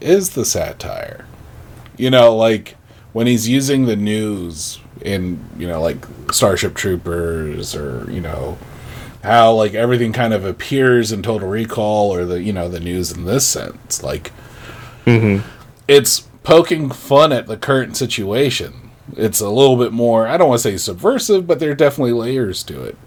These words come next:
Speaker 1: It, it's also, everyone's playing it very seriously, but in a camped up sense. That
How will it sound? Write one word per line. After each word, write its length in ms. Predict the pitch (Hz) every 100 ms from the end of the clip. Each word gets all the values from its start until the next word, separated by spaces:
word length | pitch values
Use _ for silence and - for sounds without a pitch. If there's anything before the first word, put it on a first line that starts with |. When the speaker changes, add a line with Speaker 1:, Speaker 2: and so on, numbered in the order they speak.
| -
Speaker 1:
It, 240 | 92 - - - -
it's 240 | 120 120
also, 460 | 156 196 170 127 - _ _ _ - - - - - - - - - - - - - - - - -
everyone's 560 | 147 185 175 156 127
playing 480 | - 110 120 131 151
it 160 | 170 117
very 360 | 156 170 170
seriously, 640 | - 170 165 170 - 180 180
but 300 | 151 120 -
in 160 | 120 113
a 100 | 110
camped 400 | - 117 110 110
up 180 | 98 -
sense. 540 | 110 85 - - - - - - - -
That 320 | - 113 -